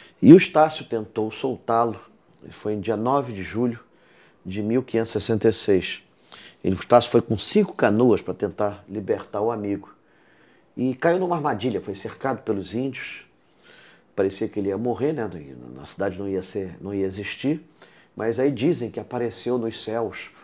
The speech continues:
um rapaz de roupa metálica lutando do lado, só podia ser o São Sebastião, né? E vendo essa cena, os portugueses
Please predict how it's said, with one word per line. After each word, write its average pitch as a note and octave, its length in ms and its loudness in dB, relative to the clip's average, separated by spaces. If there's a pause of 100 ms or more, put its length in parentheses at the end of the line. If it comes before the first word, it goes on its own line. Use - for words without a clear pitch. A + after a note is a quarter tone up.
(120)
um A2 60 -8
rapaz A2+ 460 -2
de G2 80 -6
roupa G#2 320 -4
metálica G#2 720 -2
lutando G2+ 400 -6
do G2+ 80 -4
lado, G2+ 240 0 (380)
só - 100 -8
podia G#2+ 280 2
ser - 120 0
o C#3 60 4
São - 180 -2
Sebastião, A2 640 -2
né? G2 160 -14 (560)
E C3 280 4
vendo B2+ 300 2
essa A#2+ 220 0
cena, C3 320 -2
os G#2 120 -4
portugueses A2 920 0